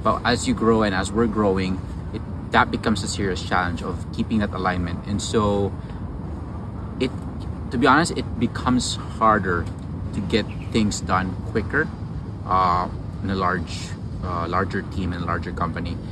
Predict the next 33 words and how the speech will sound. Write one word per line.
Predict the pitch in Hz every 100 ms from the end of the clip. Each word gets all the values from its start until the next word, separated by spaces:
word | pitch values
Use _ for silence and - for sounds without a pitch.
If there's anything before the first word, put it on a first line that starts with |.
| - -
So | - 117
what | 110 120
I, | 110 117 113 110 107 104 - - - - - - -
I'm, | 110 110 107 - 107
where | 107
my | 107
mind | 101 123 143
is | 107
at, | 104 98
like, | 95
trying | - 120
to | 117
figure | 113 104
out | 98
how | - - 101 113
to | 120
stay | - 110 104 92 -
agile | 101 101 113 131 151
while | 127
growing. | 110 120 135 156 202 - - - - - - -
But | 160
it's | 185 202
like | 185 180
saying, | 165 151
like, | 143 - -
"Oh, | 170
how | 135 151
can | 151
you | 135
be | 131
a | 107
big | - -
dinosaur | 110 120 123 - 95 87